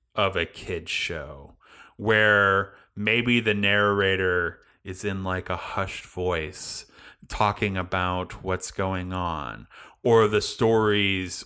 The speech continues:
or are a little bit more, even more dumbed down. Like, it's not like a,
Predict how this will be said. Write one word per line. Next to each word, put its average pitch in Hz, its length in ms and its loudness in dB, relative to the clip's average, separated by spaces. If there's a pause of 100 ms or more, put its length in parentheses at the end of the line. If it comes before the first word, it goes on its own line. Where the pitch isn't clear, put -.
or 98 520 0 (100)
are 92 540 0
a 95 180 2
little 92 400 -4
bit 92 340 -2
more, 87 800 -2
even 90 380 -6
more 85 460 -6 (100)
dumbed 82 420 -4
down. 80 680 -10 (400)
Like, 101 640 0 (260)
it's 107 240 -2
not 113 280 2
like 101 320 2
a, 95 420 0